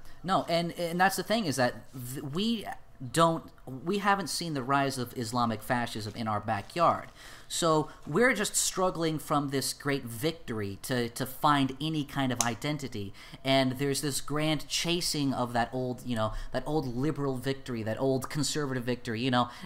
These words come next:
J F K and Ronald Reagan are the two paragons of virtue in our, in, in American politics. And, and I, frankly, I think it's sick, and I think it's so removed from reality. And I think it's, it's,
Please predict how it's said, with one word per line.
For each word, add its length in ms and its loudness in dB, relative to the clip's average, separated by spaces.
J 260 2
F 220 0
K 160 2
and 200 4
Ronald 400 6
Reagan 360 2
are 100 6
the 100 2
two 280 -2
paragons 600 0
of 80 -4
virtue 520 0
in 120 0
our, 160 4
in, 340 4
in 160 0
American 340 2
politics. 640 -2
And, 100 0
and 300 2
I, 240 8
frankly, 480 2
I 100 6
think 220 -4
it's 160 -4
sick, 360 -2
and 120 2
I 80 2
think 280 -2
it's 300 -4
so 300 -2
removed 520 0
from 320 -2
reality. 540 0
And 100 -4
I 100 -2
think 280 -2
it's, 200 -6
it's, 420 0